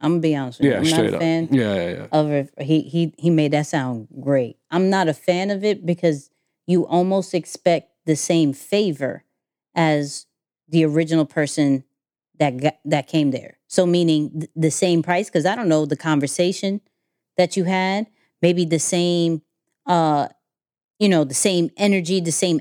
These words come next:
Speaker 1: access or whatever. Um, and sometimes to the extent it could happen, but sometimes it's like a comparison of, "Well, that you did this for this person, you did this for that person, you did," like,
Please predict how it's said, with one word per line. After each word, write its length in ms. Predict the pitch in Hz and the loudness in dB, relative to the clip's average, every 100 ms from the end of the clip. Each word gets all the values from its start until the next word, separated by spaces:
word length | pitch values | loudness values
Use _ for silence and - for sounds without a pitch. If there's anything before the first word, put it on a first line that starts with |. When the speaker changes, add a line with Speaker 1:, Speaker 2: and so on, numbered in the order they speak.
| - | -4
Speaker 1:
access 580 | 190 190 - 185 175 | -8 -6 -2 0 0
or 100 | 175 | -4
whatever. 680 | 139 151 165 233 151 143 147 _ _ _ _ _ - | -2 0 0 0 0 -4 -4 _ _ _ _ _ -2
Um, 400 | 185 180 180 - | 0 2 0 -2
and 200 | 208 208 | 0 0
sometimes 540 | - 285 294 262 240 | 2 0 0 0 -2
to 180 | - 240 | -2 -2
the 120 | 196 180 | 2 0
extent 420 | 170 - 226 233 _ _ _ _ _ _ _ _ _ | -2 -2 -2 -2 _ _ _ _ _ _ _ _ _
it 160 | 214 - | -2 0
could 200 | - 254 | -2 0
happen, 640 | 190 180 208 233 254 269 _ _ - | -2 -4 -4 -2 0 0 _ _ -8
but 200 | 165 190 | 0 0
sometimes 880 | - 233 254 247 214 196 180 175 165 | 2 0 0 -2 -2 -2 0 -2 -4
it's 160 | - 190 | -4 0
like 240 | 165 147 _ _ _ _ | 0 -4 _ _ _ _
a 100 | 190 | 0
comparison 680 | 190 175 165 220 185 - 165 | 0 0 0 0 0 -2 0
of, 260 | 156 147 - - - | 0 -2 -6 -12 0
"Well, 160 | 180 160 | 0 2
that 220 | 175 _ _ _ - | -2 _ _ _ 0
you 160 | 220 | 2
did 240 | 180 185 156 | 2 0 2
this 180 | 202 | -2
for 120 | - 165 | -2 -2
this 180 | 220 | -2
person, 340 | - - - 139 | -2 -4 -2 -2
you 140 | 170 | -2
did 200 | 190 175 | 0 0
this 160 | 185 190 | 0 -2
for 100 | 165 | -2
that 260 | 156 214 - | -2 -2 -2
person, 340 | 165 135 147 | -4 -2 -2
you 100 | 160 | -2
did," 140 | 202 - | -4 -6
like, 160 | 185 | -8